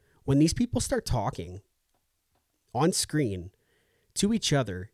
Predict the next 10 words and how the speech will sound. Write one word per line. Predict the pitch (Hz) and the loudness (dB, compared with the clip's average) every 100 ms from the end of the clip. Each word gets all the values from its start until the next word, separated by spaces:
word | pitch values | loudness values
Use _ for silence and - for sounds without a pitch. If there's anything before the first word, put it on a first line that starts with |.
| _ | _
it | 156 190 | 0 2
is, | 226 233 185 - - _ _ | 2 2 -2 -6 -10 _ _
without | 131 135 165 202 | -4 0 2 2
a | |
doubt, | 139 143 107 95 - - _ _ _ _ _ _ _ _ _ _ _ _ _ _ _ _ _ _ - | 2 0 0 -6 -12 -16 _ _ _ _ _ _ _ _ _ _ _ _ _ _ _ _ _ _ -8
some | - 190 190 | 2 4 4
of | 139 120 | 4 -2
the | 113 | -4
best | 117 104 - | -2 -2 -2
acting | 107 - - - | -4 -8 -12 -16